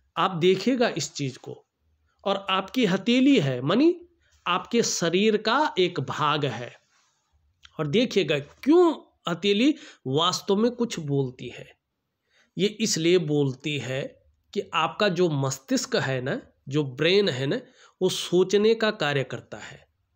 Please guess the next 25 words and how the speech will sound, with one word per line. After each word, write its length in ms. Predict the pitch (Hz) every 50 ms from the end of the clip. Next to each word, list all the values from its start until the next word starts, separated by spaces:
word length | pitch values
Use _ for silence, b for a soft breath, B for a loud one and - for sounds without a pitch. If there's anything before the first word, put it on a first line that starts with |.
| _ _ _ b b b b b b b
लेकिन 340 | 170 185 262 247 - 339 311
उसको 360 | - - 254 226 - - 302
प्रैक्टिकल 760 | 262 - - - 196 208 208 220 214 262 262 - 269 247 226
रूप 360 | 180 170 180 170 156 147 - - - - _ _ _ _ _ _ _ _ _ _ _ _ _ _
आपके 360 | 180 185 190 190 - 233 226 220 220 -
कर्म 300 | - 208 214 226 220 208 190
देते 380 | 151 160 151 139 143 - 147
हैं। 200 | 131 135 156 165
और 260 | - 185 175 170 170 -
कर्म 240 | - 214 240 240 233 226
कौन 260 | 226 226 220 220 208
करती 380 | 208 214 196 - - 220 208
है? 160 | 180 190 277 294
आपकी 380 | - - 147 143 147 - 151 139
हथेली 420 | - 135 131 - 143 139 131 139
करती 320 | 139 - 139 123 - - 131
है, 100 | 127 -
आपके 360 | - 160 165 - - 175 143
हाथ 400 | - - - 160 190 202 190 -
करते 300 | - 139 143 - - 123
हैं। 200 | 120 120 135 - _ _ _ _ _ _ _ _ b b b b b b b
इसीलिए 440 | - 180 - - 226 233 226 240 233
हमारे 360 | 185 156 175 180 185 190 202 214
पुराने 480 | 214 - 170 170 165 160 165 175 190 196
लोग 340 | 180 156 156 170 180 170